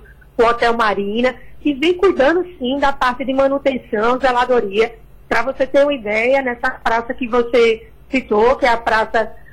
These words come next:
da Independência, conhecida como Praça do Diário, é feita a limpeza pela Inurb três vezes ao dia. Então, a gente, né, precisa também conscientizar a população sobre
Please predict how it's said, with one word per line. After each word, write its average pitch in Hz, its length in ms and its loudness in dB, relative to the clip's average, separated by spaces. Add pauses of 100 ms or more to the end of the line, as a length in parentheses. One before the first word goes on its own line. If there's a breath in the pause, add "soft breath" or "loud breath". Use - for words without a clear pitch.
da 214 160 0
Independência, 226 760 -4
conhecida 233 420 -2
como - 160 -4
Praça 220 420 -2
do 240 100 -4
Diário, 208 460 2
é 240 60 0
feita 262 260 0
a 269 40 2
limpeza 277 460 0
pela 277 220 0
Inurb 254 420 -2
três 320 300 2
vezes 277 340 2
ao 311 200 2
dia. 220 520 -2 (640)
Então, 220 520 0
a 247 140 4
gente, 247 360 2
né, 254 100 4
precisa 254 400 0
também 254 280 0
conscientizar 277 880 0
a 233 40 -2
população 233 800 -2
sobre 247 180 -2